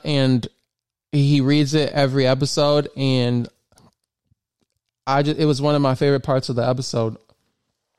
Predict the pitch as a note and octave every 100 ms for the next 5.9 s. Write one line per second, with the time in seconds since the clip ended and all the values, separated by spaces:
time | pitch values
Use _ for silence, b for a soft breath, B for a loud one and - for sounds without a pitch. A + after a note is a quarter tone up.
0 | _ _ _ D3 C3 C3 D3 D3+ D3 B2+
1 | D#3 - E3 D#3 D3+ D3+ C3+ B2+ B2+ -
2 | C#3+ B2+ A#2+ C#3 C3 - A#2+ A#2 A2 B2
3 | A#2+ B B B C#3 D#3 C#3+ C#3 D3+ C3
4 | B2+ B2 C3+ D#3 D3+ D#3+ - F#3 C#3 B2
5 | C3 C3 D3+ B2 - C3 C3+ -